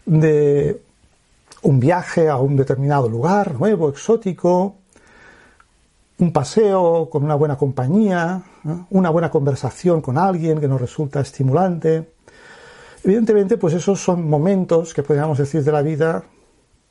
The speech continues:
que disfrutamos de esos placeres, ¿no? que nos ofrece la vida y que no hay nada malo en ello. Eh, como más momentos podamos esos acumular, pues está bien, pero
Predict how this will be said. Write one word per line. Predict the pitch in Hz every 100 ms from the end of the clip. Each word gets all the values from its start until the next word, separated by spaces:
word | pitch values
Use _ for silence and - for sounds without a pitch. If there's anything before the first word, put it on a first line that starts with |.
| _ _ _ -
que | 185
disfrutamos | 190 - 240 233
de | 175
esos | 175 -
placeres, | - 151 - 180 123 110
¿no? | 190 214
que |
nos | 147
ofrece | 123 139 139
la | 151
vida | 156 156 233
y | 196
que | 190 180
no | 185
hay | 233
nada | 202 151
malo | 147 147
en | 180
ello. | 240 127 110 _ - - - - - - - -
Eh, | 208
como | 190 143
más | 139 175 170
momentos | 165 180 180 143
podamos | - 151 151 135
esos | 139 143
acumular, | 139 156 156 165 202 220
pues | 156 131
está | 175 143 - 180
bien, | 226 165 120
pero | 226 269